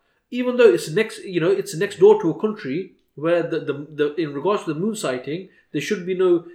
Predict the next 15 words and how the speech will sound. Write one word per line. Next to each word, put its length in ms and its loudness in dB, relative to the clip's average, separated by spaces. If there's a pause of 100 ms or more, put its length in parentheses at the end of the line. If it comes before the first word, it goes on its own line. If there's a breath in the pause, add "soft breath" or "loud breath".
(100)
it's 120 -4
not 100 -2
even 140 2
a 20 -8
different 280 2
province. 440 -2 (240 soft breath)
But 100 -6
what 140 4
it 80 0
does 180 0
in 100 0
a 60 2
way, 240 4
it 100 -6
legitimizes, 920 -4